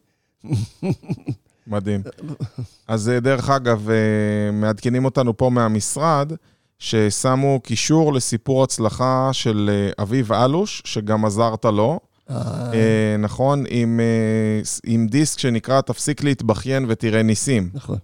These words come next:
Speaker 2: אהבתי את השם של הדיסק.
Speaker 1: <laughs>
Speaker 2: אני, דרך אגב, אתן, אה, טיפ נוסף לאליאור. אה, כבר משהו מיידי שאתה יכול לנסות, זה עוד משהו שאני מלמד בעשרים ואחד יום להרגלים מנצחים.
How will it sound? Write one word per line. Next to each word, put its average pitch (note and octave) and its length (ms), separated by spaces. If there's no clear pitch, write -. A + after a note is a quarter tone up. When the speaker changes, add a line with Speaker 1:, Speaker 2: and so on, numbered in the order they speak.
Speaker 2:
אהבתי A#2 320
את - 100
השם A2+ 260
של G#2+ 160
הדיסק. G#2+ 420
Speaker 1:
<laughs> - 400
Speaker 2:
אני, C3+ 220
דרך D3 340
אגב, B2 360
אתן, C3 420
אה, A#2+ 280
טיפ D3+ 220
נוסף C3 580
לאליאור. A#2 1000
אה, G2+ 200
כבר D#3 280
משהו F#3+ 300
מיידי E3+ 360
שאתה C#3+ 240
יכול B2+ 260
לנסות, A#2+ 500
זה A#2+ 120
עוד B2+ 200
משהו B2 280
שאני A#2 220
מלמד A2+ 420
בעשרים A#2+ 380
ואחד A2+ 300
יום A2+ 160
להרגלים G#2+ 480
מנצחים. A2+ 640